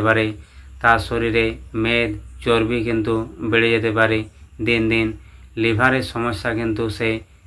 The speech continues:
দেবেই দেবে, হয়তো জন্ডিস হয়ে যেতে পারে মাঝে মধ্যে,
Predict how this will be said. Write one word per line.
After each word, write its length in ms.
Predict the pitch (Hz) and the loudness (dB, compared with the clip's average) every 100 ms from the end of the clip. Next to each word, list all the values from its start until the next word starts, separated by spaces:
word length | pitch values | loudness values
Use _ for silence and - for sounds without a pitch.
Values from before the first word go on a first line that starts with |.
| - - 107 | -20 -8 0
দেবেই 300 | 113 113 123 113 | 2 4 2 2
দেবে, 220 | 104 104 101 - - - - - | 2 0 -2 -6 -18 -18 -12 0
হয়তো 280 | 120 117 117 110 | 2 2 0 0
জন্ডিস 340 | 117 113 131 127 | 0 0 0 0
হয়ে 140 | 120 113 | 0 -2
যেতে 140 | 107 110 | 0 0
পারে 140 | 110 | 0
মাঝে 260 | 110 110 110 | 2 2 2
মধ্যে, 280 | 110 104 110 | 2 0 -2